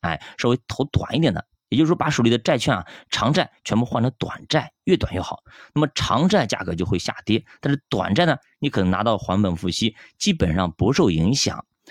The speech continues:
而当利率下降的时候，我们就应该加久期了，多持有长债。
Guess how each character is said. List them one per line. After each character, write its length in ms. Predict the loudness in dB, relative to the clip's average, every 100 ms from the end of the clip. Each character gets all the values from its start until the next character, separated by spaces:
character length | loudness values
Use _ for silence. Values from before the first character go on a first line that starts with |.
| -8
而 140 | -2 0
当 260 | 2 2
利 80 | 4
率 140 | 4 2
下 280 | 0 -2
降 140 | 0 0
的 80 | 2
时 120 | 0
候， 60 |
我 80 | 0
们 120 | 0
就 100 | 2
应 140 | 4 4
该 120 | 2
加 160 | -2 -4 -2
久 160 | 0 0
期 140 | 0
了， 120 | -2 -4 -18 _
多 280 | 0 4 4
持 260 | 2 0 2
有 100 | 2
长 400 | 0 -4 0 0
债。 200 | 0 -2